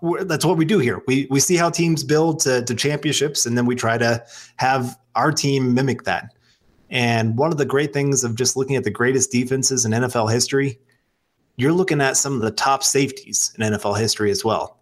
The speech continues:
You got Troy Polamalu with that, with those great mid two thousands, uh, Steelers defenses, the, the two thousand eight defense that many say is one of the better ones out there. Ed Reed for the, the Ravens, that two thousand,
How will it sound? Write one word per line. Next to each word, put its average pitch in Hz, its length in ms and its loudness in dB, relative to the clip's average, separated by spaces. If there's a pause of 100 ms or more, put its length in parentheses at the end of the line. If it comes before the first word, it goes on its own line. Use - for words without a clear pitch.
You 120 100 -4
got 117 160 0
Troy 160 220 4
Polamalu 147 800 2 (340)
with 123 180 0
that, 117 480 0
with 135 260 -6
those 123 200 0
great 131 500 0 (920)
mid 143 300 0
two 147 160 0
thousands, 135 1000 0
uh, 117 180 0
Steelers 139 460 0
defenses, 147 640 -2
the, 110 260 -2
the 110 120 -4
two 139 160 -2
thousand 139 400 0
eight 127 240 -2
defense 143 400 0
that 117 240 -6
many 127 260 0
say 127 320 2
is 120 300 0 (260)
one 127 140 0
of 156 100 2
the 151 80 0
better 135 260 2
ones 127 300 0
out 127 240 2
there. 131 260 0 (480)
Ed 151 200 0
Reed 156 340 4
for 120 640 2 (240)
the, 120 260 0
the 113 140 -2
Ravens, 151 760 0
that 101 180 -6
two 139 140 0
thousand, 139 680 0